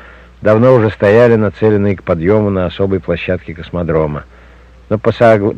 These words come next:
по соглашению О С В семь они были заморожены в использовании до особой договорённости, так же, как подобные средства американской стороны. Теперь они находили своё новое применение в связи с экстренной программой по осуществлению транскосмической операции «Обруч».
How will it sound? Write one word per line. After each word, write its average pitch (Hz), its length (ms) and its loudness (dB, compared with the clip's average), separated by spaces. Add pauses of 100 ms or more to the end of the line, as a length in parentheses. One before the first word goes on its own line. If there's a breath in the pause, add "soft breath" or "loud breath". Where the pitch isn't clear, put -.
по 107 140 2
соглашению 117 840 0
О 101 160 2
С - 140 -10
В 98 160 0 (140)
семь 107 260 0 (500 loud breath)
они 107 180 0
были 117 200 4
заморожены 113 760 2 (200)
в 90 100 -6
использовании 107 760 0
до 90 160 0
особой 107 360 -2
договорённости, 95 880 0
так 87 160 -4
же, 80 80 -12
как - 180 -18
подобные 82 540 -4 (100)
средства 90 420 -8
американской 78 600 -10
стороны. 69 540 -12 (880 soft breath)
Теперь 131 280 2
они 127 160 2
находили 113 400 0
своё 104 280 0
новое 107 360 2
применение 107 640 0
в - 60 -14
связи 85 240 -8
с - 120 -10
экстренной 104 460 -4
программой 92 560 -2
по 85 140 -6
осуществлению 92 760 -6
транскосмической 80 960 -10
операции 78 500 -10
«Обруч». 73 560 -12